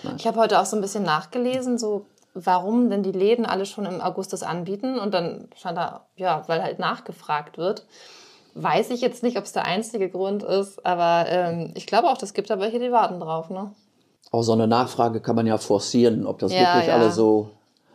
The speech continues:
Speaker 1: keine Ahnung.
Speaker 2: Gab's denn früher auch schon im August Spekulatius zu kaufen?
Speaker 1: Nein. Also wüs-, wüsste ich jetzt nicht.
Speaker 2: Hm.
Speaker 1: Das ist erst so,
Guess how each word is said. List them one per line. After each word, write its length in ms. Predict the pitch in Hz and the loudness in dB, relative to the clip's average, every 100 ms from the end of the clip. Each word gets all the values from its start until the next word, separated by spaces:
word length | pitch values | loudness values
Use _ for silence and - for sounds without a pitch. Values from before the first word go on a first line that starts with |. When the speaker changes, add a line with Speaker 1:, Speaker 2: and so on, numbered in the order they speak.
| _ _ - | _ _ -6
Speaker 1:
keine 220 | 104 104 | -2 0
Ahnung. 320 | 101 110 - - - _ | 0 -2 -4 -8 -20 _
Speaker 2:
Gab's 180 | 208 208 | 0 0
denn 120 | 208 | -2
früher 320 | - 240 185 | 0 4 4
auch 80 | 170 | 4
schon 140 | - 220 | 2 -2
im 80 | 202 | -2
August 300 | 208 233 - | 0 -2 -4
Spekulatius 600 | 240 240 220 220 240 233 | -4 0 0 0 -4 -6
zu 120 | 240 | -4
kaufen? 240 | 240 233 | -2 2
Speaker 1:
Nein. 520 | 220 95 90 82 82 - _ _ - | 4 4 2 0 -4 -12 _ _ -2
Also 180 | 160 | 0
wüs-, 200 | 156 - - | 0 -2 -2
wüsste 320 | 123 - - | -2 -2 -4
ich 80 | - | -2
jetzt 220 | 95 - | -4 -2
nicht. 340 | 104 104 - _ - | -2 -2 -6 _ -6
Speaker 2:
Hm. 420 | 208 202 208 - - | -2 -2 -4 -8 -2
Speaker 1:
Das 180 | 120 - | -2 2
ist 60 | |
erst 240 | 113 113 - | 2 2 2
so, 360 | 110 98 98 | 2 2 0